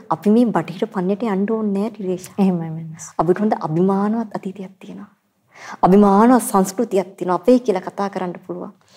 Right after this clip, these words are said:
Speaker 1: අපේ අම්මලා තාත්තලා ගීටිහා ඉතිහාසය බොහොම සුන්දරයි. මේ ළඟකදී ඉඳලා මේ වෙනස වෙන්න ගත්තා වෙයි කි. ඉතින් ඒ රැල්ලට යනවා කියලා කියන්නේ පරිහානිය,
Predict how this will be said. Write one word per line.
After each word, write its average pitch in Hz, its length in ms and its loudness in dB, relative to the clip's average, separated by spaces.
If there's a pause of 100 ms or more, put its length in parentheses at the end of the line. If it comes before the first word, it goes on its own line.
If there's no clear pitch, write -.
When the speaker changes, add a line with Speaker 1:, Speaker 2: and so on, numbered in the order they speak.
(180)
Speaker 1:
අපේ 196 280 4
අම්මලා 190 340 2
තාත්තලා 190 480 0
ගීටිහා 196 380 0
ඉතිහාසය 220 440 -4
බොහොම 196 240 -4
සුන්දරයි. 202 520 -6 (560)
මේ 247 140 4
ළඟකදී 220 540 4
ඉඳලා 247 180 4
මේ 214 220 4
වෙනස 214 240 2
වෙන්න 208 180 2
ගත්තා 214 420 -4
වෙයි 202 140 -4
කි. - 140 -20 (920)
ඉතින් 220 120 0 (200)
ඒ 190 200 10
රැල්ලට 233 380 0
යනවා 185 360 0
කියලා 208 240 2
කියන්නේ 226 440 -2 (240)
පරිහානිය, 196 640 -4